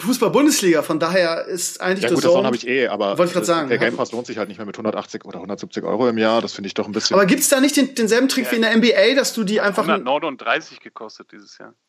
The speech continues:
Speaker 2: Ja, es ist trotzdem sehr viel, weil The Zone
Speaker 3: Und,
Speaker 2: zahle
Speaker 3: und
Speaker 2: ich halt
Speaker 3: ehrlich gesagt, und ehrlich gesagt, Verzeihung, dass ich dich unterbreche.
Speaker 2: Absolut.
Speaker 3: Ehrlich gesagt, ähm, wenn du sowieso nur Red Zone guckst, ne?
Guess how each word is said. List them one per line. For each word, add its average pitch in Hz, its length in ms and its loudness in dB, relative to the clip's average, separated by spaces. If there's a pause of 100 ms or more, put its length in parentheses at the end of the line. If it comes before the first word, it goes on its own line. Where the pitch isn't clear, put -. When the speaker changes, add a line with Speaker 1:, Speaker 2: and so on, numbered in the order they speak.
(160)
Speaker 2:
Ja, - 100 -2
es - 100 2
ist - 100 -2
trotzdem 117 280 0
sehr 107 200 2
viel, 110 320 0
weil 110 200 6
The 104 120 -2
Zone 104 160 4
Speaker 3:
Und, 113 100 -2
Speaker 2:
zahle 110 200 0
Speaker 3:
und - 20 -2
Speaker 2:
ich 104 120 -6
halt 120 120 2
Speaker 3:
ehrlich 226 180 -6
gesagt, 147 460 -10 (420)
und 131 140 -18
ehrlich 180 240 -6
gesagt, 127 240 -8
Verzeihung, 147 320 -8
dass 131 120 -6
ich - 60 -16
dich 123 160 -16
unterbreche. 131 560 -2 (280)
Speaker 2:
Absolut. - 420 -12
Speaker 3:
Ehrlich 175 340 0
gesagt, 113 640 0
ähm, 113 480 0 (800)
wenn 127 320 0
du 175 200 -4
sowieso 143 400 2
nur 170 200 4
Red 147 200 2
Zone 110 320 0
guckst, - 580 -4
ne? 160 180 2